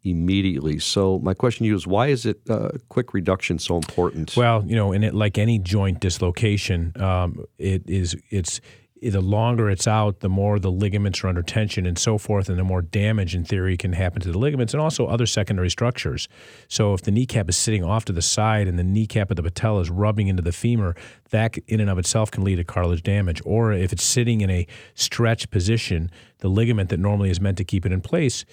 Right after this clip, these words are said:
Speaker 2: in theory, undergoes more damage or more attenuation or stretch. So just getting it back into position quickly can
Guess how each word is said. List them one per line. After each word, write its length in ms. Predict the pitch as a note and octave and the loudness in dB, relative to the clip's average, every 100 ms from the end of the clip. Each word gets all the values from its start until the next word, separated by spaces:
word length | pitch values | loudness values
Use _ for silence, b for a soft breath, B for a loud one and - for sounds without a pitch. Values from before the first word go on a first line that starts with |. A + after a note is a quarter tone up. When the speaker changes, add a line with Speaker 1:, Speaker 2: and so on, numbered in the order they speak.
| b b | b b
Speaker 2:
in 100 | G#2 | -4
theory, 320 | F#2+ A#2+ A#2 | 0 2 2
undergoes 300 | G#2 F#2+ G2 | 2 2 0
more 160 | F#2 F#2+ | 2 0
damage 400 | F#2 F#2+ G2 F2+ | 2 2 2 0
or 60 | F#2 | 0
more 160 | F#2 | 0
attenuation 680 | E2+ - F#2+ F#2 G2 F2+ F#2 | 0 0 0 2 2 0 -2
or 60 | E2+ | -2
stretch. 480 | - G2 D#2+ - B B B | 0 0 -2 -6 B B B
So 400 | - - G2+ F#2+ | -4 0 2 2
just 340 | F2 C#3+ - - | 0 -2 -2 -2
getting 240 | C3 C3+ | 0 2
it 140 | A#2 G2 | 2 0
back 180 | A2 | 0
into 100 | G2+ | 0
position 360 | F2+ G2+ A2 F#2+ | 0 0 0 -4
quickly 480 | - C3 - G#2 F2+ | -2 -2 0 0 0
can 420 | - G#2 F#2+ F#2 | -2 0 0 -2